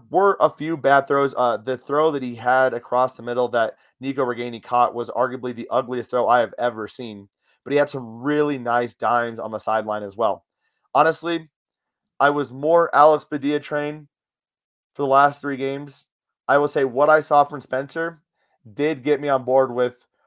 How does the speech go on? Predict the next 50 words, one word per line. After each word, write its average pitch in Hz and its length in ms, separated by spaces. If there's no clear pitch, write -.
we're 139 100
really 156 320
in 139 100
a 131 60
good 127 160
spot 123 220
where 120 60
we 127 80
have 113 100
two 151 260
quarterbacks 131 480
that 117 80
we 123 160
can 131 160
play 135 220
with 107 340
at 120 80
any 123 180
given 113 240
time. 98 320
We're, 139 200
we 143 100
have 143 100
two 190 220
quarterbacks 135 520
that 127 220
I 156 140
feel 151 200
comfortable 151 320
with 165 160
going 135 240
into 127 160
the 110 80
game 117 380
to 139 160
a 131 40
degree, 110 360
depending 147 460
on 127 300
the 131 100
flow 131 260
of 120 60
the 123 80
game 120 240
and 113 60
the 107 40
situation 113 540
of 107 140
the 107 80
game. 101 240